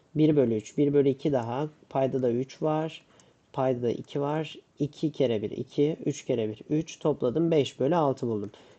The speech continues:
Yani beş bölü altıdan büyük olacak, hatta büyük eşittir diyelim. Çünkü eksi bir de olabilir.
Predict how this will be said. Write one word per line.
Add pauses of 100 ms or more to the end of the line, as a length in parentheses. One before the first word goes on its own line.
(140)
Yani
beş
bölü
altıdan (1200)
büyük
olacak,
hatta
büyük
eşittir
diyelim.
Çünkü
eksi
bir
de
olabilir.